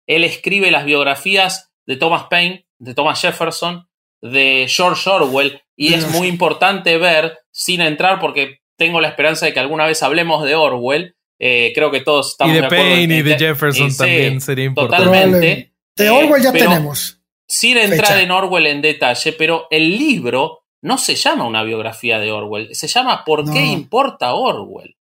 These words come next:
Speaker 1: El libro se llama ¿Por qué importa Orwell?
Speaker 3: Ujú.
Speaker 1: Ya desde el título.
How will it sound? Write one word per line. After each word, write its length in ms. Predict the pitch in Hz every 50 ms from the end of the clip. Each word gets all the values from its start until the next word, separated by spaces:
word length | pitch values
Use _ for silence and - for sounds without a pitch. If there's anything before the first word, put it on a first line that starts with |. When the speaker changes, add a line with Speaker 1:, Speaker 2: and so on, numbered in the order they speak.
| _ _ _
Speaker 1:
El 100 | 151 202
libro 160 | 285 311 294
se 80 | 208 -
llama 240 | 202 214 202 170 -
¿Por 240 | 156 143 147 147
qué 240 | - - 285 311 294 _
importa 560 | 156 143 131 131 - 233 254 240 _ - -
Orwell? 420 | 143 190 180 147 131 131 123 120 117
Speaker 3:
Ujú. 60 | _ _ _ _ _
Speaker 1:
Ya 180 | - - 254 277
desde 360 | 277 240 208 185 165 170 170
el 220 | 170 170 165 - _
título. 720 | - 294 269 147 - _ 135 120 101 101 - - - _